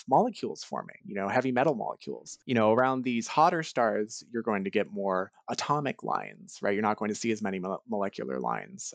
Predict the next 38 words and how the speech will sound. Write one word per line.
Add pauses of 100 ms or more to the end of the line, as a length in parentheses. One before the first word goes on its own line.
um,
probably. (420)
Not
a
stellar
astrophysicist, (100)
might
be
wrong. (480)
Um,
right,
but
they,
they
vary
just
as
much (100)
as, (140)
uh,
planetary
atmospheres.
And
it
actually
gets
a
little
bit
fuzzier (380)
when
we
start
talking
about, (140)
uh,
brown
dwarfs,